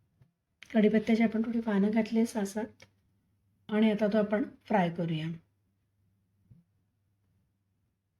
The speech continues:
कांदा आपला व्यवस्थित फ्राय झाल्यानंतर आपण त्यामध्ये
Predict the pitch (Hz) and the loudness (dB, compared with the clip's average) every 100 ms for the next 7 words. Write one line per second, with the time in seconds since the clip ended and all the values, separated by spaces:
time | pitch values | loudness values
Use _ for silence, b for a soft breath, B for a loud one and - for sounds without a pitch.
0 | _ _ _ _ _ _ _ _ _ _ | _ _ _ _ _ _ _ _ _ _
1 | _ _ _ _ _ _ _ _ _ _ | _ _ _ _ _ _ _ _ _ _
2 | _ 233 214 208 220 233 220 226 233 277 | _ 0 2 2 2 2 2 2 0 -6
3 | - 247 220 233 220 220 208 202 220 208 | -6 0 2 2 2 2 2 2 2 0
4 | 208 208 196 202 220 208 175 | 0 0 2 4 4 4 2